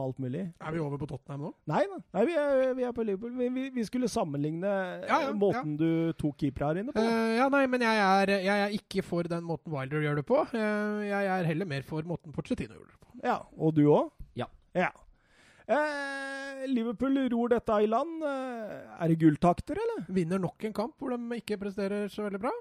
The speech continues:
Speaker 1: Ja.
Speaker 2: Eh, eller presterer så veldig bra. Altså, de presterte OK, kan vi si.
Speaker 1: Ja, men nå,
Speaker 2: Eh.
Speaker 1: nå var de dårlige mot Napoli.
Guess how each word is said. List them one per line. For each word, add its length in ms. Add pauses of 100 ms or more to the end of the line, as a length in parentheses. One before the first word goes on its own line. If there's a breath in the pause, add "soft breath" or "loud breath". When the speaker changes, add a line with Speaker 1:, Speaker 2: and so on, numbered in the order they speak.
(180)
Speaker 1:
Ja. 120 (140)
Speaker 2:
Eh, 420
eller 120
presterer 400
så 240
veldig 160
bra. 160
Altså, 160
de 100
presterte 400
OK, 360
kan 120
vi 100
si. 140 (100)
Speaker 1:
Ja, 60
men 120
nå, 200
Speaker 2:
Eh. 80
Speaker 1:
nå 120
var 140
de 120
dårlige 260
mot 160
Napoli. 400